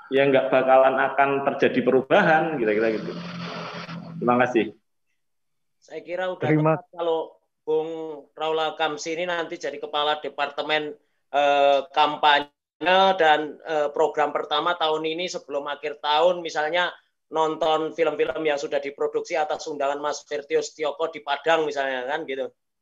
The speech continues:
Speaker 2: Tentunya dengan dibiayai bersama oleh penontonnya yang ada di Padang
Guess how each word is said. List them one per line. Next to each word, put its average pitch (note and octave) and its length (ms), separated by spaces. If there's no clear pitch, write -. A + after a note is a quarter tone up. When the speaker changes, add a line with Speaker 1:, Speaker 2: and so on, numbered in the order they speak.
Speaker 2:
Tentunya D3+ 480
dengan E3+ 240
dibiayai D#3+ 560
bersama D#3+ 560
oleh E3 560
penontonnya E3+ 640
yang E3+ 160
ada D#3+ 160
di D3 160
Padang D#3 640